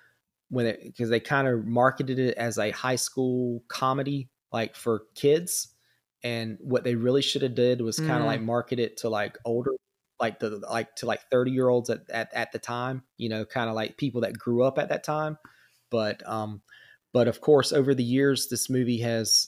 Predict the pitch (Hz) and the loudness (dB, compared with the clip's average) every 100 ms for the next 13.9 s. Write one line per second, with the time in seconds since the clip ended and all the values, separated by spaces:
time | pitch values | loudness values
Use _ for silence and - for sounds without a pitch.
0 | - 123 107 104 - - 120 - 135 127 | -2 -6 -4 -6 -6 -2 -2 0 -2 0
1 | 110 - 117 - 131 - - 127 127 120 | -4 -4 -8 -2 -2 -2 0 2 4 2
2 | 107 107 _ _ _ _ _ 117 113 113 | -2 -8 _ _ _ _ _ -6 -4 -2
3 | 139 127 - 143 143 135 120 - _ _ | -2 -2 -2 -2 2 2 0 -6 _ _
4 | _ _ 143 143 139 135 135 131 127 - | _ _ 2 4 4 4 4 4 4 4
5 | 120 123 131 135 135 123 127 131 127 113 | 4 4 4 4 2 4 4 6 4 2
6 | 113 120 120 120 123 120 123 139 - 123 | 0 0 0 -2 -2 -2 0 0 2 2
7 | 113 - 117 127 - 117 - 120 120 110 | 2 0 -4 -4 -4 -4 -4 -2 -2 -2
8 | 110 117 - 131 113 117 113 117 113 113 | -6 -8 -6 -8 -6 -6 -4 -4 -4 -2
9 | 110 113 - 117 - - 120 107 _ _ | 0 0 -2 -6 -8 -6 -6 -10 _ _
10 | _ _ - 640 571 - - - - - | _ _ -12 -10 -10 -10 -12 -12 -18 -20
11 | - - _ _ _ _ _ _ _ _ | -20 -20 _ _ _ _ _ _ _ _
12 | - - _ - - - - _ - _ | -20 -20 _ -12 -10 -12 -12 _ -10 _
13 | - - - 123 127 120 - 120 110 | -14 -10 4 8 8 6 2 0 0